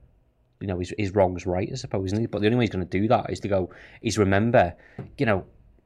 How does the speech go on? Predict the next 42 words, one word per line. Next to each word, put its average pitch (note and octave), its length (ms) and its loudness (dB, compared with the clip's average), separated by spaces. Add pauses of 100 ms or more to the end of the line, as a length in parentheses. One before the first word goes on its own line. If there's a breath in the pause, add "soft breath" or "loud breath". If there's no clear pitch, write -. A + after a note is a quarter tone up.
(240)
the, B2 260 -10
the, - 140 -4
the G#2 160 -4
form A2 280 4
he A2 60 4
was G#2 120 2
in B2 180 4
or G#2+ 220 0
the F#2+ 60 -2
player G2 320 2
that F#2+ 40 0
he F#2 80 0
was, G#2 500 2 (500 soft breath)
and, G#2 440 -6
and A#2+ 120 -2
maybe D3 160 2
just - 160 -10
be G3 80 2
a - 20 -2
bit F#3 140 2
more E3 260 2
aggressive G2+ 480 -2
in G2+ 60 -4
the F#2+ 60 -4
sense G2 300 -2
of G2 100 0
how F#2 140 0
he F2+ 120 0
attacks - 320 -10
the - 60 -8
ball F#2+ 180 0
when F#2 100 -2
he's F2 120 -6
striking G2 400 -4
it, D3+ 60 -6
or, G2+ 200 0
you F#2+ 120 -6
know G#2 60 -2
what A2 60 -2
I - 20 -4
mean? B2+ 180 0
Or G2 220 0